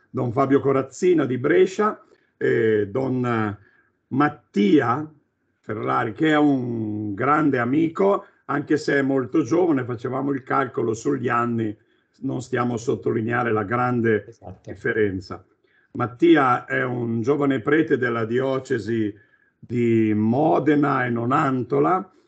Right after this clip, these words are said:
Speaker 1: e sta studiando, poi magari ci spiegherà lui, a Roma che cosa, ma soprattutto è cappellano di Mediterranea.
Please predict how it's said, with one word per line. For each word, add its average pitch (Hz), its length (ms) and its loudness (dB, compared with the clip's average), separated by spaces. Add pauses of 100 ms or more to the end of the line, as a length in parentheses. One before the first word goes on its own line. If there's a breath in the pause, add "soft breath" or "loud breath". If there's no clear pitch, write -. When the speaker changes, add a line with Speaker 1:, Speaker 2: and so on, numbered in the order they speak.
(120)
Speaker 1:
e 135 120 0
sta 160 240 -4
studiando, 131 760 2
poi 123 180 -6
magari 113 520 -4 (360 soft breath)
ci 104 520 -6
spiegherà 110 520 -6
lui, 139 240 2
a 113 80 -2
Roma 156 680 0 (800)
che 123 160 -6
cosa, 131 420 -2
ma 170 340 2
soprattutto 151 800 0
è 135 260 -4
cappellano 143 1300 0 (280)
di 127 200 -4
Mediterranea. 113 1200 -4